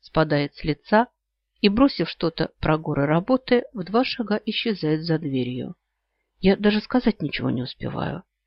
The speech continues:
Только через пару секунд после его ухода я, наконец, осознаю, на что он обиделся. «Кир!» взвываю я.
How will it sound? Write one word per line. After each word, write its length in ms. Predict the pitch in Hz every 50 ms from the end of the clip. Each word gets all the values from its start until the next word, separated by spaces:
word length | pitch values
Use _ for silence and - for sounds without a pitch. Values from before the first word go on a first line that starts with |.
| _ _ _ _ _ _ -
Только 280 | 247 233 - - 226
через 240 | - - 220 214 -
пару 260 | - - 226 233 233
секунд 440 | - - - - - 247 214 180 -
после 320 | - - - - - 190
его 220 | 180 180 185 180 180
ухода 460 | 185 - - - 320 233 175 139 - _ _ _ _ _ _ _ _ _
я, 240 | - - 165 165 185
наконец, 440 | 214 233 - 226 226 226 226 - -
осознаю, 680 | 220 220 - 226 220 214 214 214 208 208 208 214 220 220 _ _ _ _
на 120 | - 135 139
что 220 | - - - 143
он 160 | 147 143 - _
обиделся. 880 | - - 147 143 147 143 131 170 170 156 - - - - - 185 185 - _ _ _ _ _ _ _ _ _ _ _ _ _ _ _ _ _ _ _ _ _ _ _
«Кир!» 680 | - - - 170 185 202 214 214 170 143 - - - _ _ _ _ _
взвываю 760 | - 165 156 170 156 147 135 120 120 131 127 - - - -
я. 220 | 151 160 151 -